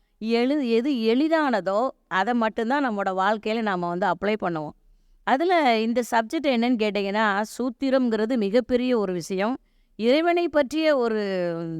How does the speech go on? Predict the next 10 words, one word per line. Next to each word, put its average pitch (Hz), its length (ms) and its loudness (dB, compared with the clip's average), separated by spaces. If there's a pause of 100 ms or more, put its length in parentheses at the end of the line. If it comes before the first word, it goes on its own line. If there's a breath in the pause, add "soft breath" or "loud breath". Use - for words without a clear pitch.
(280)
சப்ஜெக்ட் 185 400 -2
தான் 190 160 0
அது. 165 200 -4 (580)
ஆனா, 285 480 2 (280)
சாமிச்சி 320 400 2
ஒரு 233 220 2
இடத்துல 226 580 0
அவர் 208 260 -2
ஒரு 196 200 -6
கவிதையில 240 440 0